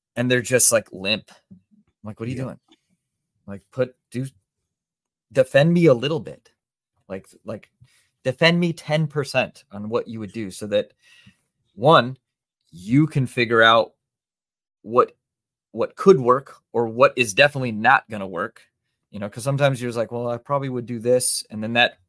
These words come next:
Speaker 1: cl-, and it's like, "Well, that definitely doesn't work 'cause they can just do this." Or it's like that
Speaker 2: Mm-hmm.
Speaker 1: it doesn't work because there's nothing to, to block against.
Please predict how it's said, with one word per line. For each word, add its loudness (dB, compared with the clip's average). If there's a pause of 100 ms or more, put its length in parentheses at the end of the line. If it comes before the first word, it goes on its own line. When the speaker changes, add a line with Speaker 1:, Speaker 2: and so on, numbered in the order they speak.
(280)
Speaker 1:
cl-, -16
and -10
it's -10
like, -10
"Well, -12
that -4 (240)
definitely -16
doesn't -18
work -14
'cause -20
they -10
can -16
just -20
do -14
this." -8 (600)
Or -8
it's -8
like -8
that 0
Speaker 2:
Mm-hmm. -14
Speaker 1:
it -10
doesn't -2
work -4
because -6
there's -6
nothing -8
to, -2
to -14
block -8
against. -8